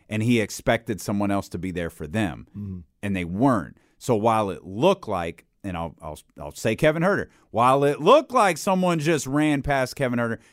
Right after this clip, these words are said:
Speaker 1: Kevin Huerter may have expected someone to be on the outside, but they weren't.
Speaker 2: Mm-hmm. Right.
Speaker 1: And that's why I, I think, you know, with, with, with offense, we can watch movement.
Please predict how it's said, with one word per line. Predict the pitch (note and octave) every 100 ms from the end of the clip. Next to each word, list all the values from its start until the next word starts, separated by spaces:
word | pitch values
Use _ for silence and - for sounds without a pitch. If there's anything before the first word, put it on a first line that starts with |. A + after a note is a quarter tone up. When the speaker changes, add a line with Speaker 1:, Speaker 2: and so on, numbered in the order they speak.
| _
Speaker 1:
Kevin | D3+ D3+ A#2
Huerter | G#2+ D#3+ B2+
may | G#2+ A2
have | F#2
expected | F#2 - G2+ - E2+
someone | - F2 E2+
to |
be | D#2+
on | D#2+ D2+
the | D#2
outside, | D2 - C#2+
but | D#2+ D2
they | C#2
weren't. | B1+ A2 A#2 B2
Speaker 2:
Mm-hmm. | _ _ _ A2
Right. | G2+
Speaker 1:
And | B2+
that's | D3 D3+
why | C3+ C3+ B2 -
I, | A#2 A2+
I | A2+
think, | A#2+ G#2 - _
you | - F#2+
know, | E2+ -
with, | G2 F#2 C#2+
with, | F#2 F#2 E2+
with | F#2+ -
offense, | C3 D#3+ - G2 F2
we | G2+
can | - F2+ E2
watch | G2+ F#2 -
movement. | E2+ E2+ F2+ C2 B1 -